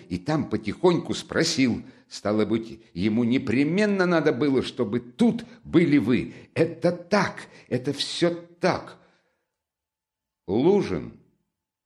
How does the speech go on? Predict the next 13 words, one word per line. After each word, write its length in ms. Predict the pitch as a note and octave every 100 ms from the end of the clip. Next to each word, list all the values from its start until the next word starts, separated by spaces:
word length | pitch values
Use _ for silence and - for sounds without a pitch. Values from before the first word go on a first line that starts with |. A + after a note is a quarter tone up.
| _
молчал 580 | F2 G#2 A2 - D#3 D#3+
и 80 | A2+
презрительно 720 | A2+ G2+ G2 A#2 A#2 G2 F#2+
улыбался. 600 | F2+ F2 C#2 B1 - - _ _ _ _ _ _ _ _ _ _ _ _ _ _
Впрочем, 580 | _ B2 C#3+ - C#3+
он 160 | C#3 C3+
был 160 | B2+ B2+
очень 340 | B2 B2 G#2+
бледен. 520 | D#2+ C2 A#1 A1 A#1 _ _ _ _ _ _ _ _ _
Казалось, 480 | - A2 D3 C#3+ C#3
что 220 | - B2
он 140 | B2+ B2
обдумывал, 800 | A2+ A2+ D#3+ D3+ A2 G2 E2+